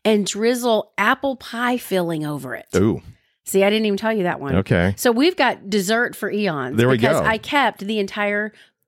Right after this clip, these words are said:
Speaker 1: well, both layers that fell into crumbles, and I don't know why to this day. I, I didn't leave out anything.
Speaker 2: So this will be a tradition then that you make two,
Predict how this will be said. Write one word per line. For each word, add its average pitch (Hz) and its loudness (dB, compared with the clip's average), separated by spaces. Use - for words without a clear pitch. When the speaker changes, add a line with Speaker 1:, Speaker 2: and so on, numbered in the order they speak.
Speaker 1:
well, 165 0
both 220 2
layers 262 2
that 196 -2
fell 196 0
into 240 -4
crumbles, 220 -2
and 196 2
I 170 0
don't 180 0
know 240 -2
why 233 -2
to 226 -4
this 220 -6
day. 127 -6
I, 165 -4
I 214 2
didn't 269 -2
leave 370 0
out 427 -2
anything. 240 -2
Speaker 2:
So 285 0
this 139 2
will 160 0
be 131 2
a 120 2
tradition 107 2
then 90 2
that 92 0
you 104 2
make 95 -2
two, 143 -4